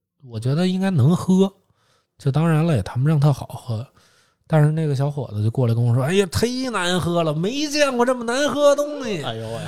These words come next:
Speaker 1: 我说：“您是不爱喝醪糟这东西吗？
Speaker 2: <laughs>
Speaker 1: 没喝过吗？”“不能，我什么都喝，我给你看看我手机上。”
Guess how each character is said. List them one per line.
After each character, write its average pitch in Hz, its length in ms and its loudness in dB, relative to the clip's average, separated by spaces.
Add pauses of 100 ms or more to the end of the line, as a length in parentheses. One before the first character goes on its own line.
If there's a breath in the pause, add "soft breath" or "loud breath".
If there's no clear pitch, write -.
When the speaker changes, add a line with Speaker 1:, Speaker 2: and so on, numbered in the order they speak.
(160)
Speaker 1:
我 143 120 -2
说 214 120 2
：“您 214 240 0
是 190 280 2
不 160 160 -4
爱 190 160 2
喝 196 160 -2
醪 190 200 4
糟 208 260 4
这 185 120 2
东 143 220 0
西 139 100 4
吗？ 123 160 0
Speaker 2:
<laughs> 123 40 -4
Speaker 1:
没 147 140 0
喝 196 300 0
过 175 100 -2
吗 - 80 0 (680 loud breath)
？”“不 233 100 -4
能， 220 540 0
我 196 140 4
什 - 260 0
么 330 220 -2
都 277 200 4
喝， 247 380 -4
我 226 100 -8
给 302 160 -6
你 294 120 -6
看 320 280 0
看 254 120 2
我 254 100 4
手 208 180 0
机 226 240 -2
上。” 180 180 -2